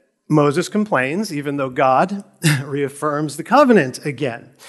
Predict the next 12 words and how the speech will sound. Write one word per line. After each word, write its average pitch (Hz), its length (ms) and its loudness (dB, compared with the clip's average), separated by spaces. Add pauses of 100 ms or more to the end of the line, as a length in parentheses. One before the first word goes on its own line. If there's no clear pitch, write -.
(240)
So - 100 -4
this 170 160 2
kind 170 160 2
of 165 80 -2
thing 156 220 -4
happens 139 520 -8
over 135 260 -10
and 135 80 -6
over 123 200 -6
again 120 200 -10
in 113 100 -14
cycles. 117 600 -8